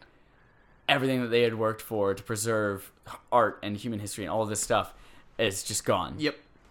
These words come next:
Speaker 1: Uh, and their justification was, "You want us to,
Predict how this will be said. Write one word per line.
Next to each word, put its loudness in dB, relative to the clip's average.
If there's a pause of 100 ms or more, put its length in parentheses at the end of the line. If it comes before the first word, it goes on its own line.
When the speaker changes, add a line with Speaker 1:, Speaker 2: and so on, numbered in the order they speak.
(200)
Speaker 1:
Uh, 2
and -2
their -2
justification -6
was, -4 (720)
"You -4
want 0
us -4
to, 0